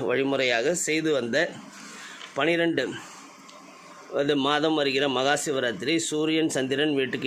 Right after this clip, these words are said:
எட்டாவது வீட்டில் சஞ்சரிக்கும் காலம். அன்று இரவு முழுவதும் கண் விழித்து ஈசனை மனதில் எடுத்து சிவ பூஜையின் செய்து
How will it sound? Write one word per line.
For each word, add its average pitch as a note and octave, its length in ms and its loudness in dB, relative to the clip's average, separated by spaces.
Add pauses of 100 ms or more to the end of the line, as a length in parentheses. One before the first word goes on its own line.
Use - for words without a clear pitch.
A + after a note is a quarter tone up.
எட்டாவது C#3+ 380 0
வீட்டில் C3 280 -4
சஞ்சரிக்கும் C3 520 -2
காலம். A#2+ 320 0 (460)
அன்று C#3+ 220 2 (100)
இரவு D3+ 220 0 (100)
முழுவதும் C#3 460 2 (400)
கண் C#3 200 0
விழித்து C#3 320 0 (120)
ஈசனை D3 340 0
மனதில் C3+ 380 0
எடுத்து A#2 240 -4 (100)
சிவ D3+ 240 2
பூஜையின் C3+ 500 0
செய்து A2 300 0